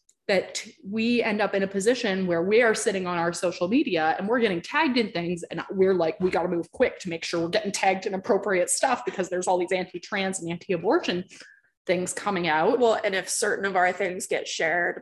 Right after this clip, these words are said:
Speaker 2: by some of the politicians who we absolutely adore, um, <laughs>
Speaker 1: We get called degenerates.
Speaker 2: Yes.
Speaker 1: <laughs> So, like,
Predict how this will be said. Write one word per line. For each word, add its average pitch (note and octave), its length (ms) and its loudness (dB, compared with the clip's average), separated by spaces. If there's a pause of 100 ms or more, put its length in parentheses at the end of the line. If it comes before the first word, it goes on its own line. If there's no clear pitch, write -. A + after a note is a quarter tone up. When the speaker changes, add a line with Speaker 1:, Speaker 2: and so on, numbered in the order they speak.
Speaker 2:
by F3 520 0 (220)
some A3 200 2
of G#3+ 80 0
the G3 80 0
politicians F#3+ 560 -2
who - 100 -10
we F3 60 0
absolutely E3 400 -6
adore, B3 440 2 (360)
um, F#3 560 0
<laughs> - 340 -2 (800)
Speaker 1:
We G3+ 100 -2
get F#3+ 220 -4
called F3+ 280 -4
degenerates. A#3 1040 -2
Speaker 2:
Yes. - 880 -6
Speaker 1:
<laughs> - 80 -12
So, D#4 320 4
like, C4 460 2